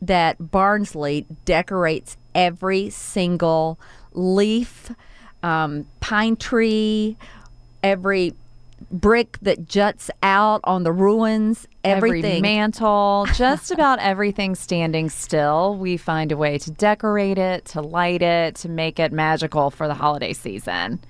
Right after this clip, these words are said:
Speaker 1: That is
Speaker 2: We are
Speaker 1: great.
Speaker 2: nuts about the holidays, too.
Speaker 1: And I haven't mentioned anything thus far about the fairy godmother, but
Speaker 2: Mm-hmm.
Speaker 1: Barnsley Resort has a fairy godmother.
Speaker 2: Yes,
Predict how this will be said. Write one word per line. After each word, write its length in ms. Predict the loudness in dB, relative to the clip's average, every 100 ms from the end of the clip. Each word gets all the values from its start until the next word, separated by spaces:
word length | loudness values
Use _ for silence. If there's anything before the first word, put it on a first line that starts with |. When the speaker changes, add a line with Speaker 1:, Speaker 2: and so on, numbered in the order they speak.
| -4
Speaker 1:
That 220 | 0 2
is 80 | 2
Speaker 2:
We 180 | 2 4
are 60 | 4
Speaker 1:
great. 80 |
Speaker 2:
nuts 260 | 2 0 0
about 180 | 0 0
the 40 | 2
holidays, 520 | 0 0 -4 -10 -12
too. 320 | -12 -10 -10 -6 0
Speaker 1:
And 340 | 2 2 0 -2
I 100 | -2
haven't 340 | 0 0 0 0
mentioned 320 | -2 0 0
anything 440 | 0 -2 -2 -2
thus 200 | 0 0
far 360 | 0 2 2 2
about 520 | 0 0 2 4 2 -2
the 200 | -4 -4
fairy 340 | 0 0 2
godmother, 720 | 2 2 2 2 0 2 0
but 340 | 2 2 2 2
Speaker 2:
Mm-hmm. 240 | -2 -4
Speaker 1:
Barnsley 400 | 0 0 0 -2
Resort 460 | -2 0 2 2 2
has 180 | -2 -2
a 40 |
fairy 280 | -2 0 0
godmother. 600 | 2 0 0 -4 -2 0
Speaker 2:
Yes, 260 | 0 -2